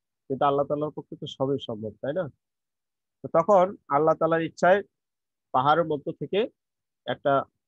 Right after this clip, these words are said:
আহ, উট বের হলো, মাদি উট, সেই জন্য উষ্টি বলা হয়েছে, অর্থাৎ মাদি উট। তো সেই উট তাদের চোখের সামনে বের হয়ে আসলো এবং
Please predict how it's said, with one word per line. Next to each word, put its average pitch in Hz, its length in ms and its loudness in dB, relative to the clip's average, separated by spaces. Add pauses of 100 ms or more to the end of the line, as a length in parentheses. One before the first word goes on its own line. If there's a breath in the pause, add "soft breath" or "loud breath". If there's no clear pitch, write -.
(380)
আহ, 117 180 -4 (300)
উট 156 240 -6 (300)
বের 127 200 0
হলো, 143 280 -2 (280)
মাদি 139 300 0
উট, 123 160 -6
সেই - 220 -6
জন্য 147 180 -6
উষ্টি 151 400 -8
বলা 131 180 -2
হয়েছে, 117 280 -8
অর্থাৎ 123 280 -8 (220)
মাদি 120 240 -4
উট। 127 200 -8 (1200)
তো 117 180 -6
সেই 147 320 -2
উট 151 180 0 (100)
তাদের 147 220 -2
চোখের 147 260 -14
সামনে 151 280 -10
বের 139 220 -6
হয়ে 139 100 -4
আসলো 139 300 -6
এবং 160 160 -8